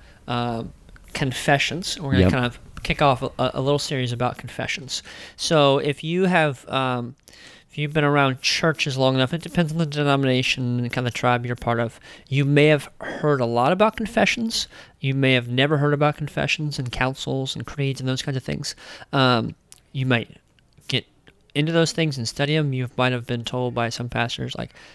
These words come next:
Speaker 1: you know, "Stay away. Those things are just more confusing. They, they, they, they, um, just distract from Christ," those kinds of things.
Speaker 2: Which
Speaker 1: But
Speaker 2: is ridiculous.
Speaker 1: but today, well, not entirely.
Speaker 2: Well, I mean, you can go too far on anything, but
Speaker 1: Yep.
Speaker 2: the idea of 'em,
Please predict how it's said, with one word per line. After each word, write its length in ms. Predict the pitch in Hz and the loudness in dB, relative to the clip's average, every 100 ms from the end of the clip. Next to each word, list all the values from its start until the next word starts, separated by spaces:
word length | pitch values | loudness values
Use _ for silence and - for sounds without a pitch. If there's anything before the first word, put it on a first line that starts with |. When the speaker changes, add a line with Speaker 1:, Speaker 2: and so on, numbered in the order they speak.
| _ | _
Speaker 1:
you 100 | 117 | -4
know, 60 | 113 | -4
"Stay 180 | - 123 | -2 0
away. 220 | 123 123 | 2 2
Those 160 | 123 120 | 2 0
things 180 | 131 113 | -2 -2
are 40 | |
just 160 | 113 113 | -4 -4
more 140 | 120 | -4
confusing. 640 | 113 107 - 127 120 117 117 | -4 -8 -4 -4 -2 -4 -4
They, 100 | 113 | -6
they, 160 | 117 - | -8 -10
they, 320 | 151 117 107 - - - - _ _ 143 | -6 -4 -4 -8 -18 -20 -20 _ _ -10
they, 400 | 117 113 127 - _ _ | -6 -6 -8 -12 _ _
um, 400 | 120 107 - 120 - | -8 -6 -8 -12 -8
just 180 | 123 - | -6 -4
distract 480 | 113 - 117 107 - | -4 -2 -2 -2 -8
from 160 | 107 | -14
Christ," 540 | 107 110 107 - - - | -8 -4 -4 -6 -12 -10
those 180 | 113 - | -10 -8
kinds 160 | 104 | -10
of 80 | 110 | -8
things. 260 | 107 - 117 | -10 -4 0
Speaker 2:
Which 80 | 113 | 2
Speaker 1:
But 60 | |
Speaker 2:
is 120 | 95 | 2
ridiculous. 540 | 90 80 76 - - - - | 2 0 0 -4 -6 -12 -6
Speaker 1:
but 120 | 143 | -4
today, 460 | 139 147 180 139 156 - | -4 2 4 4 2 -2
well, 340 | 196 220 254 277 | 2 4 4 0
not 240 | 196 196 | 0 0
entirely. 540 | 294 285 156 127 170 214 | 0 -2 0 0 -2 0
Speaker 2:
Well, 140 | 135 120 | 4 6
I 60 | |
mean, 180 | 110 110 | 6 2
you 60 | 107 | -2
can 160 | 117 104 | -4 0
go 200 | 113 101 | 2 2
too 140 | - | -4
far 180 | - 90 | -2 0
on 80 | 90 | 0
anything, 380 | 92 92 - 98 | -2 -2 -4 0
but 160 | 98 | 2
Speaker 1:
Yep. 240 | 143 98 92 | 2 2 2
Speaker 2:
the 120 | 104 | 4
idea 300 | 95 95 95 | 4 4 2
of 60 | 82 | 2
'em, 240 | 92 90 | -2 -4